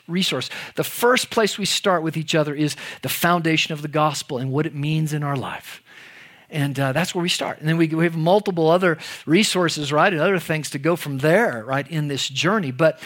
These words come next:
remember, discipleship, what Jesus did with them, it was a very intentional time. It wasn't some just kind of vague get together, have a coffee, and,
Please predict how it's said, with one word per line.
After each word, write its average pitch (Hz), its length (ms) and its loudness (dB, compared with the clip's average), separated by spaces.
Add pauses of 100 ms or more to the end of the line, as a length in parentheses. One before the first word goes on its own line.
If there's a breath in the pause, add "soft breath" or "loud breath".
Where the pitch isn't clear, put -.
(140 loud breath)
remember, 233 280 2
discipleship, 196 600 -2
what 151 120 -4
Jesus 202 340 0
did 214 320 0
with 170 240 0
them, 175 240 0
it 180 80 -4
was 214 140 0
a 190 80 4
very 208 240 4
intentional 202 520 -2
time. 214 360 0
It 147 80 -6
wasn't 190 300 0
some 185 200 0
just 170 180 -4
kind 180 140 -2
of 151 80 -4
vague 170 220 2
get 165 120 2
together, 170 220 2
have 165 140 0
a 147 40 -10
coffee, 170 400 0
and, 165 100 -4